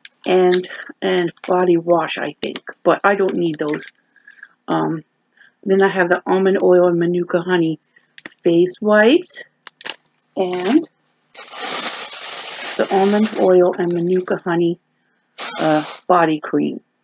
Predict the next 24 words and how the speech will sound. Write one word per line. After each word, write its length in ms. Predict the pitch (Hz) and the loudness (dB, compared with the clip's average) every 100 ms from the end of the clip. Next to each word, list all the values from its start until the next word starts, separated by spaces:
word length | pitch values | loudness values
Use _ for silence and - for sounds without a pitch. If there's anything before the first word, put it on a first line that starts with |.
| _ _ _ _ _ _ _ _ - | _ _ _ _ _ _ _ _ -16
So 440 | - 202 185 185 - - - | 2 6 6 4 -4 -8 0
I 120 | 214 | 2
was 240 | 202 190 | 2 0
so 100 | 226 | 2
excited 560 | 226 - 202 208 220 - _ _ - - | 0 2 0 4 4 2 _ _ -20 -2
when 180 | 180 160 | 0 0
I 140 | 170 | -4
smelled 480 | 170 190 185 208 202 | -2 0 2 2 2
this, 220 | 208 202 | 0 0
and 160 | 165 175 | -8 -6
I 80 | |
smelled 400 | 170 - 180 185 180 | -8 -2 0 0 2
how 260 | 180 165 | 0 0
beautiful 480 | - 175 196 202 - | -4 0 0 0 0
it 140 | 190 - | -2 -2
smells. 380 | 214 202 208 - - - - - - - | -2 0 0 -4 -18 -16 -14 -10 -10 -4
I 100 | - 180 180 | 0 0 2
love 240 | 190 202 180 220 | 2 2 2 -4
this 120 | 214 | -4
smell 440 | - - 214 202 | -4 2 4 4
so 380 | 202 - 202 202 | 0 -2 2 4
much. 220 | 202 208 - - - - - - _ - _ - | 4 2 0 -6 -6 -6 -8 -14 _ -20 _ -10
And 360 | 196 185 185 - _ _ _ _ _ _ _ _ _ _ _ _ _ _ _ _ _ - _ _ _ _ _ _ _ _ - | -6 -6 -8 -14 _ _ _ _ _ _ _ _ _ _ _ _ _ _ _ _ _ -20 _ _ _ _ _ _ _ _ 0
I, 260 | 202 185 | 2 2